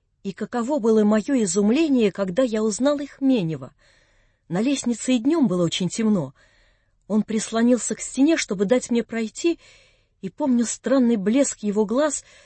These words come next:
пристально меня рассматривавших. Мне казалось, что он ужасно покраснел. По крайней мере, он ужасно смешался и даже потерялся. «Эх, Ваня, да это ты!» — проговорил он неровным голосом. «А я здесь к одному человеку,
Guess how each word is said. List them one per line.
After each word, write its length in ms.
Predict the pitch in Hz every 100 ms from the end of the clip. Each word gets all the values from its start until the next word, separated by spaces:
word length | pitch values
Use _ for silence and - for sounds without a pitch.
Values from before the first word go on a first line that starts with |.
| _ -
пристально 540 | 233 294 - 254 240
меня 260 | 240 240 262
рассматривавших. 960 | 254 - 247 202 160 160 - 139 - _ _ _ _ _ _ -
Мне 160 | 202
казалось, 340 | 214 214 269 240
что 160 | -
он 60 | 240
ужасно 340 | 233 254 269
покраснел. 640 | - - 277 - 240 175 139 _ _ _ _ _ _
По 100 | 185
крайней 300 | 226 233 247
мере, 280 | 269 302 240
он 120 | 233
ужасно 380 | 208 285 269 254
смешался 680 | - 240 - 339 - 196 - - _ -
и 60 | 214
даже 240 | 294 294
потерялся. 640 | 285 330 311 214 - 170 - _ _ _ _ _ _ _ _ _ 269
«Эх, 240 | 254 -
Ваня, 580 | 180 294 262 220 190 156 _ _
да 80 | 262
это 300 | 320 294 247 -
ты!» — 200 | 359 294
проговорил 500 | - 226 233 254 262
он 120 | 269
неровным 420 | 254 285 254 277 247
голосом. 500 | 294 220 - 196 - _ _ - _ -
«А 100 | 220
я 140 | 320
здесь 280 | 247 330 277
к 80 | 262
одному 320 | 233 277 302
человеку, 640 | - 269 269 302 - 190